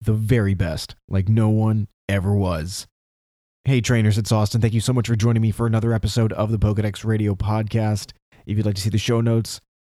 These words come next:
please visit us over at pokedexradio dot com slash ninety-eight. Trainers, today I'd like to start things off with talking about Pokemon the cartoon. So Pokemon the series Sun and Moon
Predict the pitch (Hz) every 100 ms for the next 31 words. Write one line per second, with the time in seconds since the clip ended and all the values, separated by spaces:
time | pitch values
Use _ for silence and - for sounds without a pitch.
0 | - 113 107 104 104 104 95 110 104 101
1 | - 117 117 120 110 104 113 110 113 110
2 | 110 110 98 117 110 110 113 - _ -
3 | - 107 92 92 98 92 95 92 87 85
4 | - - _ _ _ _ _ _ _ _
5 | - - 123 120 139 131 131 139 147 131
6 | 127 135 120 127 120 120 131 120 131 117
7 | 117 110 123 127 131 131 127 113 113 107
8 | 131 131 143 135 117 127 131 123 104 139
9 | 131 123 - 131 131 123 120 120 127 127